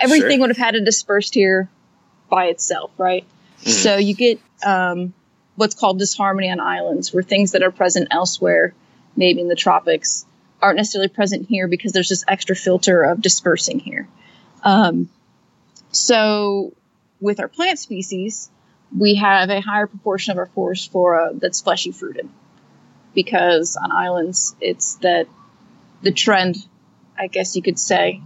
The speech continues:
Speaker 1: um, Sherwin Carlquist, this was one of his big hypotheses, that you become fleshy fruited. You evolve to be fleshy fruited on an island. Um, so your seeds don't end up dispersing into the ocean 'cause a heavier seed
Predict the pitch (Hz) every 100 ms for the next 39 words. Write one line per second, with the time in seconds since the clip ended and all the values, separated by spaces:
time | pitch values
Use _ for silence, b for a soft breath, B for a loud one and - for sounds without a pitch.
0 | 202 190 185 196 180 170 175 175 - 185
1 | 180 175 - 170 185 170 196 175 170 -
2 | - 185 185 - 202 220 156 175 175 B
3 | B B B B - 208 185 185 214 180
4 | 196 226 196 202 190 190 175 175 165 113
5 | - 175 175 190 185 180 151 - - 175
6 | 156 151 - - 175 160 147 139 - 170
7 | 160 123 98 - - - - 73 - -
8 | - - - - _ - - - - -
9 | - - - - - 202 190 - 190 165
10 | 180 - 170 165 180 - 170 - 170 156
11 | - 165 151 - - - 208 190 180 165
12 | - - 175 -